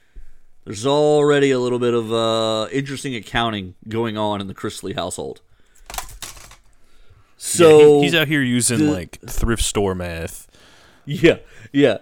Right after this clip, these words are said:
Speaker 1: So it goes on for, the show goes on for quite a while. It's been six or seven, seven or eight years. And there's a kid who doesn't really participate in the show,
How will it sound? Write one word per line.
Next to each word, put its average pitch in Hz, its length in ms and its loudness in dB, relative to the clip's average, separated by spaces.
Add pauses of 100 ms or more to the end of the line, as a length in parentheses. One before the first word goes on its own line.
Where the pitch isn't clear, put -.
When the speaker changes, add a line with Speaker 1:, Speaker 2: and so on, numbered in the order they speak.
Speaker 1:
So 170 460 6
it 185 80 2
goes 214 260 4
on 165 380 2
for, 131 720 -2
the 123 80 -6
show 269 180 0
goes 339 140 -2
on 170 160 -4
for - 160 -16 (420)
quite 208 220 2
a - 20 2
while. 123 280 -2
It's 113 120 -8
been 151 260 -4
six - 360 -6
or 143 40 -14
seven, 135 560 -2 (200)
seven 180 300 -2
or 123 120 -4
eight 113 120 -6
years. 107 520 -6 (880)
And 120 720 -4 (420)
there's 151 180 2
a 127 60 -8
kid 202 340 0
who 165 80 -4
doesn't 151 240 0
really 147 140 0
participate 170 760 -4
in 123 100 -6
the 117 80 -8
show, 147 640 0